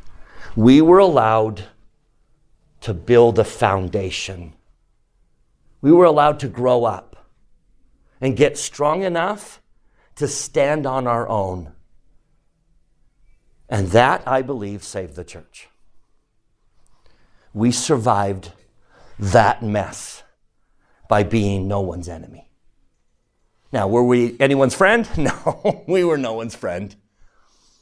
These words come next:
But were we anyone, any, anyone's enemy?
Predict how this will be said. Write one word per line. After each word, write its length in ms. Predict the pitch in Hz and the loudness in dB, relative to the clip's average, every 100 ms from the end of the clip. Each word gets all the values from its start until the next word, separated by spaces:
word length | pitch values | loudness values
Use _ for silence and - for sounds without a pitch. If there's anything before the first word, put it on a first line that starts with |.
| _ _ _ _ - | _ _ _ _ -4
But 200 | 110 131 | 0 2
were 200 | 147 143 | 4 2
we 160 | 135 117 | 0 -2
anyone, 360 | 151 175 156 | -4 -6 -6
any, 300 | 131 139 143 - | -8 -10 -12 -10
anyone's 460 | 135 156 151 127 | -10 -8 -8 -8
enemy? 440 | 127 123 131 156 | -8 -8 -10 -12